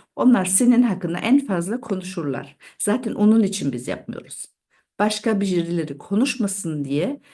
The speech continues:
yani hiçbir şey yapmıyoruz. Hiç hayatta yaşamıyoruz. İnsanlar ne der diye. Ve o bizi kontrol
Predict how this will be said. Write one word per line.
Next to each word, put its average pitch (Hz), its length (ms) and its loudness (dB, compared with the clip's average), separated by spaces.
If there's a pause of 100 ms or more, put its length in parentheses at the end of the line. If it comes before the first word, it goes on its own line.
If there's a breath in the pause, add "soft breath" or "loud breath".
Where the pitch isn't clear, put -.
(180 soft breath)
yani 226 240 2
hiçbir 254 920 0
şey 214 480 0
yapmıyoruz. 180 560 -4 (280)
Hiç - 440 0
hayatta 202 500 2
yaşamıyoruz. 185 880 -2 (1120)
İnsanlar 202 1000 6
ne 185 200 4
der 143 400 -2
diye. 123 200 -8 (760 loud breath)
Ve 233 320 4
o 208 200 6
bizi 202 360 4
kontrol 190 800 2